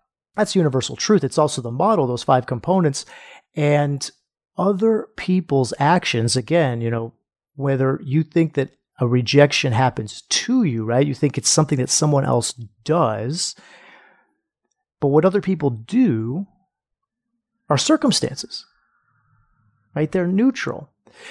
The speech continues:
So rejection cannot be a circumstance. Now,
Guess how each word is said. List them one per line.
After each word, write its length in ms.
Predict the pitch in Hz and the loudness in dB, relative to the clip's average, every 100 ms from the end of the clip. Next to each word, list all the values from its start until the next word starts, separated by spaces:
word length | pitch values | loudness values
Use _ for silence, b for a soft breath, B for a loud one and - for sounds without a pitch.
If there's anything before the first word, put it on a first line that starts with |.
| B | B
So 160 | - | -2
rejection 600 | 180 175 185 208 - 190 - | 0 2 2 0 0 -2 -4
cannot 760 | - - 156 175 170 151 151 - | -16 -6 0 2 2 0 -4 0
be 520 | 147 120 110 120 147 - | 2 2 -2 -6 -8 -2
a 600 | 135 120 113 113 135 185 _ _ _ _ | 2 4 2 0 -2 -6 _ _ _ _
circumstance. 880 | - - 156 156 123 - 127 - - _ B B B B | -6 2 2 2 -2 -4 -6 -6 -16 _ B B B B
Now, 520 | 151 165 165 165 165 | 0 2 4 2 0